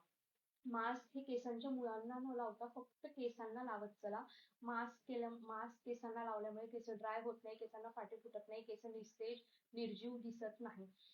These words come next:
म्हणून केसांना mask नेहमी लावा. mask मध्ये कोणत्या कोणत्या company चांगल्या आहेत? प्लमची company चांगली आहे,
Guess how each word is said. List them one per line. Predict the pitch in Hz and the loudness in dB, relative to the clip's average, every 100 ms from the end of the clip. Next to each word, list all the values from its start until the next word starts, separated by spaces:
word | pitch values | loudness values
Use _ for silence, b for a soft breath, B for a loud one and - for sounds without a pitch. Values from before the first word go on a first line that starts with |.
| B | B
म्हणून | 226 226 247 | 0 0 0
केसांना | 254 240 240 233 226 247 277 262 | 0 0 0 -2 2 2 0 -2
mask | 226 220 233 - | 0 2 0 0
नेहमी | 240 240 233 | 2 4 4
लावा. | 233 190 | 2 0
mask | 196 240 240 - | -2 0 0 -2
मध्ये | 254 254 | -4 0
कोणत्या | 277 247 240 | 0 0 -2
कोणत्या | 247 233 247 | -2 -2 -4
company | 247 208 220 220 | -8 -6 -6 -6
चांगल्या | 226 208 208 | -6 -2 -2
आहेत? | 226 | -2
प्लमची | 240 233 226 269 | 0 0 0 -4
company | 262 233 233 240 | -4 -2 -2 -2
चांगली | 247 214 208 | -2 -2 -2
आहे, | 214 202 202 | -2 -4 -4